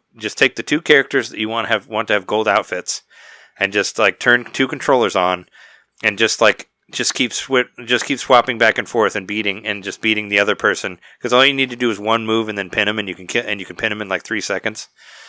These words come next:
So <laughs> after we did the stream, I paid, played, like, forty matches with Kenny Omega and Sting, and I got their golden outfits from getting twenty wins each. You just basically just keep swatching, swapping controllers back and forth.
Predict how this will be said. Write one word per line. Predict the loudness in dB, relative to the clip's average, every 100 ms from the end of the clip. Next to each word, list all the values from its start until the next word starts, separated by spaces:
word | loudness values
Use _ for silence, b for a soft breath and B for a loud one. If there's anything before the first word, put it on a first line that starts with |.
| B B
So | 0 2
<laughs> |
after | 2 2 2
we | 2
did | 2 0
the | -2
stream, | 0 2 2 0 -8 b b
I | 0
paid, | 4 4 4 0 2
played, | 2 4
like, | 2
forty | 0 2 2 4
matches | 4 4 2 -4
with | -6 0
Kenny | 2 4 2
Omega | 4 4 2
and | -2
Sting, | 0 2 2 0 -8 _ b b b b _
and | 0 2
I | 4
got | 6 6 4
their | 2 4
golden | 2 0 0
outfits | -4 -6 -16 -14 -12 -12 -16 _ _
from | -10 -10 -2
getting | -2 -2 -8
twenty | -8 -6 -6
wins | -6 -8 -8 -12
each. | -12 -10 -4
You | -4
just | -4 2
basically | 2 2 -4 -6
just | -6 -8 -6
keep | -8 -8
swatching, | -6 -6 -8 -16 -12
swapping | 0 0 0 -12
controllers | -6 -4 -4 -8
back | -10 -12
and | -14
forth. | -14 -14